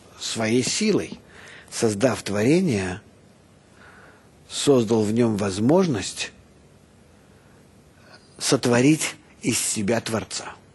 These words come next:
И эта возможность, она самостоятельная. Вот передать это практически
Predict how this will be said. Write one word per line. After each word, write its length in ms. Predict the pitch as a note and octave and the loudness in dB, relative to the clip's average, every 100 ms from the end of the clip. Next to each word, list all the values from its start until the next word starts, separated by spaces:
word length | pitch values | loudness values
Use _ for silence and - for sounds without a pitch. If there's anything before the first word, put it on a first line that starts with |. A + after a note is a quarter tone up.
| _ _ - _ _ _ - - - - - - - - - - - - - - - - - - | _ _ -20 _ _ _ -20 -20 -20 -20 -20 -20 -20 -20 -20 -20 -20 -20 -20 -20 -20 -20 -20 -4
И 80 | B2 | 2
эта 200 | B2+ B2+ | 4 4
возможность, 560 | A#2+ A#2+ D#3 A#2 G#2+ A#2+ | 2 2 0 0 -4 -2
она 120 | A#2+ | -2
самостоятельная. 1120 | - A#2 - A#2 G#2+ F2 F2 D#2+ D#2+ - - - _ _ - _ _ - _ - - - - - - - | -2 -4 0 0 0 -2 -10 -12 -14 -14 -18 -20 _ _ -20 _ _ -20 _ -20 -20 -18 -16 -16 -18 -8
Вот 180 | A2 - | -6 -2
передать 460 | C3 A#2+ C3+ D#3+ C3 | 0 2 2 0 -2
это 140 | - | -6
практически 880 | - G2+ - G#2 - - A2+ G#2 | -8 -6 -6 -8 -8 -8 -8 -6